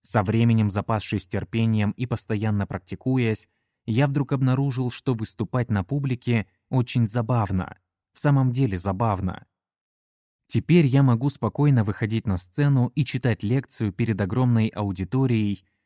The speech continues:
в десять тысяч, двадцать тысяч, тридцать тысяч или даже сорок тысяч человек и при этом чувствовать себя так,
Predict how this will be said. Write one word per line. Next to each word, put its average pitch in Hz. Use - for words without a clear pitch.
в 104
десять 113
тысяч, 107
двадцать 107
тысяч, 107
тридцать 135
тысяч 120
или 123
даже 117
сорок 127
тысяч 113
человек 104
и 120
при 113
этом 131
чувствовать 117
себя 101
так, 123